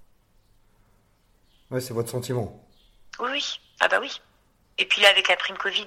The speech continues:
Speaker 2: on le voit bien. On va avoir, on va être quoi ? Un quart à la toucher, cette prime ?
Speaker 1: Au sein de l'hôpital, là ?
Speaker 2: Oui. Alors qu'on y était, quoi.
Speaker 1: C'est, c'est, ça va être quoi le, le critère, là, justement, pour la, l'attribuer ?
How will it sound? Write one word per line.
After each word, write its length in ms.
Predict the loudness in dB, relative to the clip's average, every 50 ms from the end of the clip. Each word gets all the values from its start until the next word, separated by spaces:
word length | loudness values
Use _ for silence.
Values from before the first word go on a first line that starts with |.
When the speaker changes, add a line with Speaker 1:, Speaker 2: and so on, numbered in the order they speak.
| -4 -2
Speaker 2:
on 60 | 0 0
le 100 | 0 2
voit 160 | 2 2 2
bien. 160 | 2 0 -2 -2 -8 -18 -12 -8
On 80 | -2
va 140 | 4 6 6
avoir, 320 | 6 8 6 4 4 4 4
on 40 |
va 140 | 4 2 2
être 100 | 2 0
quoi ? 160 | -2 -2 -2 -2 -4 -8 -8 4 6
Un 100 | 6 6 8
quart 220 | 8 6 8 8
à 60 | 8
la 120 | 6 6 4
toucher, 260 | 2 2 2 2 2
cette 200 | 0 -2 -4 -2
prime ? 240 | -4 -6 -6 -6 -8 -14 -20 -20 -20 -20 _ _ _ _ _ _ _ _ _ -12
Speaker 1:
Au 60 | -4
sein 140 | -2 -2 0
de 60 | 0
l'hôpital, 360 | 0 -2 0 2 4 4 4
là ? 120 | 2 -6 -8 -14 -20 _ _ _ _ _ _ _ _ _ _ _ _ -2
Speaker 2:
Oui. 120 | -2 -2 -2 -4 -16 _ _ _ -20 -20 -20 _ _ _ -4 0 4 6
Alors 240 | 6 6 6 4 0
qu'on 120 | -2 -2
y 120 | -2 -4 -6
était, 200 | -2 -2 -2 0
quoi. 220 | 2 0 0 -2 -2 -16 _ _ _ _ _ _ _
Speaker 1:
C'est, 180 | -8 -6 -6 -4
c'est, 160 | -4 -6 -6
ça 100 | -4 -2
va 60 | -2
être 100 | -2 -2
quoi 140 | 0 -2 0
le, 140 | 0 0 -2
le 220 | -2 -4 -4 -4 -6
critère, 340 | -6 -8 -4 -2 -2 -2
là, 80 | -2 -2
justement, 380 | -6 -6 -8 -8 -6 -6 -6 -6
pour 160 | -6 -6 -6
la, 180 | -4 -4 -6
l'attribuer ? 560 | -6 -8 -8 -10 -10 -10 -8 -6 -6 -8 -8